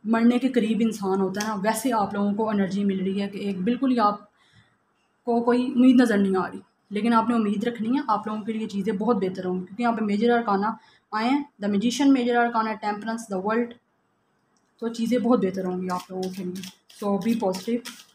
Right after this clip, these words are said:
and have faith। Nine of Pentacles,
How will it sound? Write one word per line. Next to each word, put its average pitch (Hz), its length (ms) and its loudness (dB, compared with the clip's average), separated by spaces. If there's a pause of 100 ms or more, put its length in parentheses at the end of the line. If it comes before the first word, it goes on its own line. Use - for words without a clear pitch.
(140)
and 196 200 -2
have 202 160 2
faith। - 320 -14 (1900)
Nine 240 220 4
of 277 120 -2
Pentacles, 247 460 2